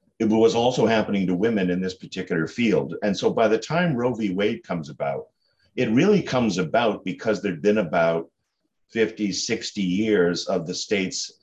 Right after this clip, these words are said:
uh, s-, uh, increasingly restricting a woman's right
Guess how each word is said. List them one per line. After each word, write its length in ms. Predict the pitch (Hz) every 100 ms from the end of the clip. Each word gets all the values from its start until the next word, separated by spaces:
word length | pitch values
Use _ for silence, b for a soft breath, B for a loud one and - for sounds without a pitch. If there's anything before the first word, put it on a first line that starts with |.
| _ _
uh, 300 | 98 87 85 82
s-, 400 | - - - -
uh, 100 | 92 - -
increasingly 880 | 92 98 - 117 123 120 110 95 90
restricting 800 | 85 - 104 95 - 87 85 -
a 80 | 85
woman's 400 | 87 85 80 80
right 300 | 80 78